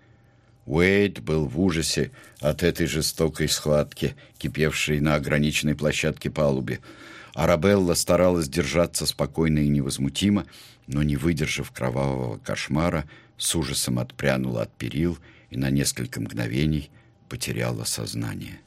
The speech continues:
Недолгий, но ожесточённый бой кончился. Какой-то корсар своей абордажной саблей перерубил фал, и флаг Испании соскользнул с верхушки мачты. Пираты сейчас же овладели всем кораблём,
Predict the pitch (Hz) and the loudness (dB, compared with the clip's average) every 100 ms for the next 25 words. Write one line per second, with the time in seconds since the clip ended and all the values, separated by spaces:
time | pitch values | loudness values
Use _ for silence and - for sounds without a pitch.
0 | _ _ _ _ _ _ _ _ _ _ | _ _ _ _ _ _ _ _ _ _
1 | _ _ _ _ _ - 87 101 147 165 | _ _ _ _ _ 0 2 4 4 2
2 | 131 143 135 101 113 101 104 - 101 - | 2 2 4 4 4 4 0 2 0 2
3 | 113 95 80 98 110 - 78 71 - 64 | 4 4 4 4 2 2 0 0 -4 -4
4 | - 73 - _ _ _ _ - - _ | -4 -6 -10 _ _ _ _ -20 -20 _
5 | - 92 - 147 147 107 87 78 - 98 | -2 0 4 2 2 -2 0 0 2 4
6 | 104 - - _ - _ - 85 90 92 | 2 0 -14 _ -20 _ -4 2 4 6
7 | 107 107 90 - - 69 80 80 92 71 | 4 4 -2 -10 -4 0 0 4 2 2
8 | 67 64 - 101 117 107 101 95 - 76 | -4 -4 2 2 2 0 -6 -6 -6 -4
9 | 76 76 65 69 55 - 101 120 123 - | -2 -2 0 0 -2 -2 2 2 2 -8
10 | - _ _ - 69 73 73 73 73 - | -20 _ _ -8 -6 0 0 0 -6 0
11 | 95 117 107 87 78 - 69 65 65 110 | 2 4 2 0 -2 -4 -4 -4 2 2
12 | 131 - 117 - 110 - 104 98 98 - | 2 0 -2 -2 -6 -2 2 2 2 -2
13 | - 78 - - - - - 87 98 92 | -6 -8 -12 -20 -20 -18 0 4 4 4
14 | 87 - 82 95 87 76 76 69 69 69 | -4 -4 -2 2 4 4 0 2 0 0
15 | 67 64 - 64 60 58 58 64 85 120 | 0 0 -2 -4 -4 -4 -4 0 4 4
16 | 117 | 2